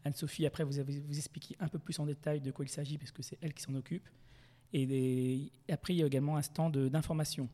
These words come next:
Donc, euh, c-, chaque classe passe, ce sont des soignants qui s'occupent de l'intervention. Elle leur explique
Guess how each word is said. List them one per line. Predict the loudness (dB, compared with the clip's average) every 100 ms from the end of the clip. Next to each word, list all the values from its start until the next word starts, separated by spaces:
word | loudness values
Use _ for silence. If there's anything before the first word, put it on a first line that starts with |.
| -4
Donc, | -4 -4 -2
euh, | 0 2 2 -2 -6 -16 -20 -16
c-, | -10 -10 -12 -20 0
chaque | 4 4
classe | 4 2 2
passe, | 0 0 -2 -10 -14
ce | -10
sont | -4
des | -2
soignants | 0 2 4 2
qui | 0 -4
s'occupent | -6 -2
de | -2
l'intervention. | 0 -4 -4 -2 -2 0
Elle | 2
leur | 4
explique | 2 -2 -4 -4 -4